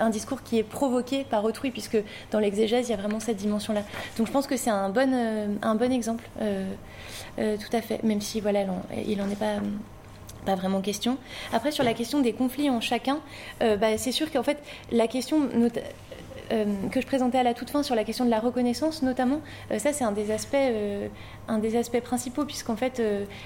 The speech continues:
la reconnaissance, elle est vraiment vitale, euh, pour, euh, pour Butler, et ça, elle se, elle se fonde sur Hegel, et puis sur les lectures féministes de Hegel, avec l'idée, du coup, que la reconnaissance, elle est, elle est fondamentale à,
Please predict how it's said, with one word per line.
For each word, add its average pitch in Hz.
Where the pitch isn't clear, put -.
la 220
reconnaissance, 240
elle 214
est 202
vraiment 208
vitale, 247
euh, 202
pour, 202
euh, 190
pour 202
Butler, 208
et 233
ça, 247
elle 190
se, -
elle 202
se 208
fonde 226
sur 220
Hegel, 247
et 220
puis 208
sur 208
les 190
lectures 226
féministes 240
de 208
Hegel, 226
avec 208
l'idée, 233
du 208
coup, 247
que 233
la 208
reconnaissance, 220
elle 202
est, 185
elle 185
est 185
fondamentale 214
à, 180